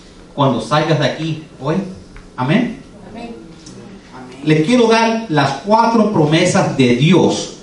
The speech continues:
Speaker 1: que me dan una fe inquebrantable. Cuatro promesas que nos verdaderamente nos dicen qué es lo que significa tener fe inquebrantable. Y en esta serie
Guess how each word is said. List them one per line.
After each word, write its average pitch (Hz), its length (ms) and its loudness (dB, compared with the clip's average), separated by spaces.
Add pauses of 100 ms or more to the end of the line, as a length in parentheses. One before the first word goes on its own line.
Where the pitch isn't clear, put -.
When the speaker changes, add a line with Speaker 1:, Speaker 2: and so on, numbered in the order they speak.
(260)
Speaker 1:
que 131 140 2
me 123 140 4
dan 143 320 0
una 123 240 0
fe 110 500 -2 (100)
inquebrantable. 113 840 -4 (300)
Cuatro 202 720 2 (240)
promesas 143 560 2
que 131 180 0
nos 120 220 0
verdaderamente 170 680 0
nos 135 140 -2
dicen 143 440 -2 (120)
qué 202 300 0
es 180 160 -4
lo 175 120 -2
que 147 120 0
significa 127 960 -2 (160)
tener 143 320 0
fe 170 220 -2
inquebrantable. 131 840 -2
Y 123 60 -2
en 196 180 0
esta 214 160 -2
serie - 580 0